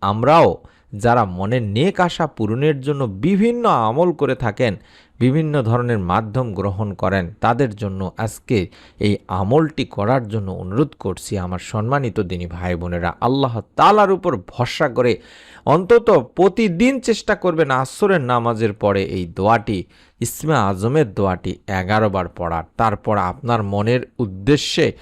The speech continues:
যে সমস্ত দোয়াগুলো করার দরকার, যেমন আপনার রিজিক, চাকরি, বিয়ে, সন্তান, শান্তি বা কষ্ট মুক্তি, যে কোনো ধরনের নেক চাওয়াগুলো আল্লাহ তাআলার কাছে চাইবেন। দোয়া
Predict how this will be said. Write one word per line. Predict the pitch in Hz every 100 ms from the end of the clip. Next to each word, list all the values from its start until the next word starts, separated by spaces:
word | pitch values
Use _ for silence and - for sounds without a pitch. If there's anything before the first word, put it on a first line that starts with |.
| - - -
যে | 113 127 214
সমস্ত | - - 220 247 240 -
দোয়াগুলো | 151 95 117 147 147 139 151
করার | 135 - 117 117 98
দরকার, | 107 101 - 107 90
যেমন | 107 110 107 -
আপনার | 101 95 107 107 92
রিজিক, | 101 92 104 101 -
চাকরি, | 107 92 - 101
বিয়ে, | 90 90 104 101
সন্তান, | 95 - 101 95 - 98
শান্তি | 92 - 104 95 - 107
বা | 101 -
কষ্ট | 110 113 -
মুক্তি, | 107 95 90 _ 107 - - - - 98 -
যে | 262
কোনো | 262 247 247
ধরনের | 202 196 185 151
নেক | 104 127 131
চাওয়াগুলো | - 123 131 151 123 110
আল্লাহ | 95 95 95 92
তাআলার | - 90 82
কাছে | - - 92 -
চাইবেন। | 85 85 92 82 85
দোয়া | 90 113 107